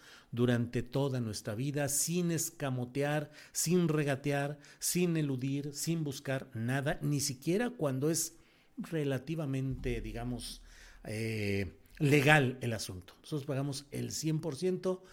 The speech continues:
porque siempre hemos cuidado que no vaya a llegar alguien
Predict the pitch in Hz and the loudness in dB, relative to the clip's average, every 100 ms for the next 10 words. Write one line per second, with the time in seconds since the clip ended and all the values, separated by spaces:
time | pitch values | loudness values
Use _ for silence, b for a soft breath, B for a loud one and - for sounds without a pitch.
0 | B B 127 120 127 - 139 139 131 123 | B B -4 -2 -2 0 0 0 -2 -2
1 | 127 127 117 107 131 139 135 113 123 127 | -2 -4 -4 -2 -2 -2 -2 0 2 2
2 | 135 131 123 123 139 - 156 185 202 208 | 2 2 0 0 -2 2 6 6 8 6
3 | 208 | 4